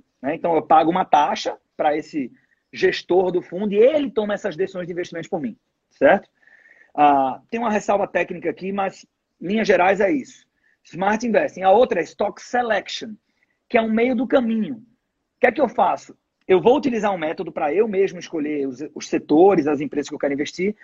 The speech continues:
mas propositalmente abrindo um pouco mão da profundidade técnica. Porque eu sei que no final do dia eu sou advogado e que é da advocacia que vem a minha grana.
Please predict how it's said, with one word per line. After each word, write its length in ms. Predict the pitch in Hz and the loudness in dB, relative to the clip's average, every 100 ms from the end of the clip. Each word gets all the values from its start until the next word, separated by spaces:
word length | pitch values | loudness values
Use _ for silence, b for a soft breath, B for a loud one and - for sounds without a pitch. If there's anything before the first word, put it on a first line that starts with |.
| B B | B B
mas 280 | 185 185 | 2 2
propositalmente 1160 | - 220 240 233 220 220 196 208 196 170 190 202 | 0 4 4 4 4 4 4 0 -2 -2 -4 -4
abrindo 380 | 175 160 202 196 | -2 -2 -4 -6
um 100 | 175 | -6
pouco 380 | - 185 196 185 | 2 2 2 -2
mão 260 | 156 185 | -4 -4
da 200 | 156 170 | -2 -2
profundidade 800 | - 190 - 196 196 170 165 175 | 0 -2 -2 -4 -2 2 2 0
técnica. 480 | - 139 - - - _ _ b b | -2 -4 -6 -20 -20 _ _ b b
Porque 220 | 190 214 | 2 4
eu 80 | 214 | 2
sei 340 | - 196 220 | 4 2 2
que 140 | 220 | 0
no 80 | 208 | -8
final 180 | 180 180 | -6 -6
do 120 | 175 | -4
dia 100 | 160 | -4
eu 40 | 175 | -2
sou 120 | 190 | -2
advogado 580 | 165 208 160 156 156 - b b | -2 0 2 2 0 -8 b b
e 140 | 151 | -8
que 140 | 147 170 | -4 -2
é 100 | 156 | -2
da 120 | 131 | -4
advocacia 480 | 131 165 156 - 156 | -4 -6 -6 -8 -10
que 100 | 147 | -10
vem 100 | 160 | -10
a 40 | |
minha 120 | 175 | -6
grana. 340 | 156 135 107 | -2 -2 -4